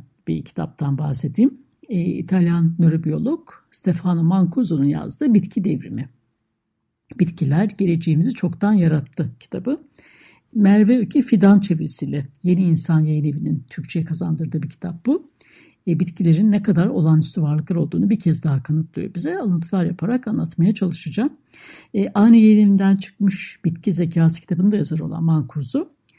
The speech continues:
e, burada bitki devriminden bahsederken bitkilerin, e, tırnak içinde bizden aşağı bir tür olduğuna dair varsayımlara meydan okuyor. E, bitkilerin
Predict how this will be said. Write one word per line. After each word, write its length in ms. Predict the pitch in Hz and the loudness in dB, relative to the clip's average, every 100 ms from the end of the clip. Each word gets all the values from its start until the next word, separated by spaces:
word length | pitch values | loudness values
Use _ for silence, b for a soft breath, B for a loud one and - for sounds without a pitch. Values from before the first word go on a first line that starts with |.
| b b b _ | b b b _
e, 120 | 175 | -2
burada 440 | 175 175 196 190 170 | 0 0 2 2 2
bitki 280 | 160 - 175 | -2 -2 2
devriminden 520 | 180 175 170 175 165 | 2 4 2 2 2
bahsederken 840 | 180 170 233 311 - 208 247 - _ _ | 0 0 0 -2 0 0 0 -2 _ _
bitkilerin, 680 | 170 - 180 175 170 185 - _ | -4 -2 0 0 2 0 -2 _
e, 80 | - | -14
tırnak 320 | - 160 165 | -6 -2 -2
içinde 380 | 165 165 151 170 | -2 -4 -4 -2
bizden 280 | 160 - 196 | -4 -4 -4
aşağı 520 | - 120 160 170 196 | -2 -4 2 4 4
bir 180 | - 147 | 2 -4
tür 440 | - 175 165 - _ | -6 -4 -4 -6 _
olduğuna 420 | 160 160 170 165 | -4 -4 -2 -4
dair 340 | 165 156 247 - - | -2 -2 -4 -6 0
varsayımlara 560 | 170 165 170 151 208 | 0 2 0 0 0
meydan 600 | 254 170 156 170 170 170 | 0 2 2 2 0 -2
okuyor. 420 | - - 156 220 - _ b b b b | -6 -10 -6 -6 -6 _ b b b b
E, 220 | 180 160 147 | -2 -2 -2
bitkilerin 720 | 165 - 180 170 196 - | -6 -2 0 2 0 -2